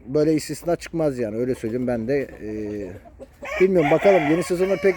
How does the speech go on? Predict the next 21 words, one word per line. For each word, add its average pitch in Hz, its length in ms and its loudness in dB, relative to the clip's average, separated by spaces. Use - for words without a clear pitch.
yani 165 360 -2
bunun 180 200 0
şimdi 180 260 0
indirmesi 175 640 0
var, 180 220 4
bilmem 170 260 -2
neyi 180 220 4
var, 175 140 4
o 165 140 0
su 175 180 -6
var, 170 200 0
bu 170 80 -6
su 180 120 -6
var, 175 180 0
bir 180 60 -2
sürü 165 320 -2
şeyi 170 280 4
var 151 120 4
yani, 113 220 -2
zamazingosu 139 640 -2
var. 117 140 -4